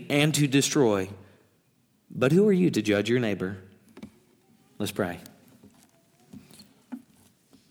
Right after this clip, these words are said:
Father, I ask for help now in this time together as we turn our attention to your word.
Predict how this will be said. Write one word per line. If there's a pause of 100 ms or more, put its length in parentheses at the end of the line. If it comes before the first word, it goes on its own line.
(100)
Father,
I
ask
for
help
now
in
this
time
together
as
we
turn
our
attention
to
your
word.